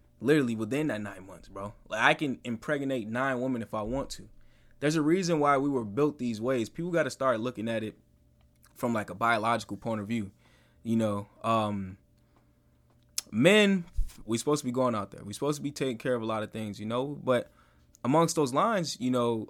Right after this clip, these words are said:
a lot of men do get, you know, caught up when they're on the road, or if they, like, away from home, working and stuff like that, bringing money back, they tend to sometimes fall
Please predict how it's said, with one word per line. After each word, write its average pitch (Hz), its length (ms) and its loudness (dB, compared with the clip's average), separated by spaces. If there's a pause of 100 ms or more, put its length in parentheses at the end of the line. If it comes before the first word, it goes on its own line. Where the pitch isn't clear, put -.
a 110 100 0
lot 143 220 4
of 160 80 -2
men 151 260 0
do 165 240 0
get, 156 320 0 (180)
you 120 160 -2
know, 110 400 0 (160)
caught 139 260 2
up 135 120 4
when 123 140 0
they're 123 100 0
on 127 100 -2
the 120 80 -2
road, 120 340 0
or 107 60 -2
if 101 120 -6
they, 120 180 0
like, 110 280 -2 (260)
away 117 260 2
from 117 220 -2
home, 123 380 2
working 120 340 2
and 117 80 -2
stuff 120 300 -2
like 117 200 0
that, 120 220 0
bringing 123 240 0
money 120 200 0
back, 147 400 4 (580)
they 123 120 0
tend 165 400 0
to 139 100 -6
sometimes 147 520 2
fall 135 600 2